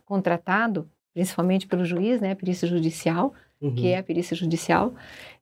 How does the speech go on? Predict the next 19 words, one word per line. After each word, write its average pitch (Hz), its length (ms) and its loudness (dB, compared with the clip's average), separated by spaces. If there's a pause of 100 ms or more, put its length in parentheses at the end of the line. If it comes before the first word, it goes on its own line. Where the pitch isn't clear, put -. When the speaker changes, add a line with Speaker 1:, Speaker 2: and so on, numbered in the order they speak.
Speaker 1:
é, 180 240 0
foi 190 240 -2
designado 190 680 0
pra 196 120 -2
aquele 175 260 0
local 180 480 0
pra 202 160 -2
fazer 170 300 0
a 196 60 0
perícia, 185 760 0
ele 139 280 0
Speaker 2:
Uhum. - 60 -2
Speaker 1:
tem 202 140 0
que - 80 -8
se 220 100 2
valer 180 360 0
desses, 269 680 -2
desses 196 1040 0
dados, 185 580 2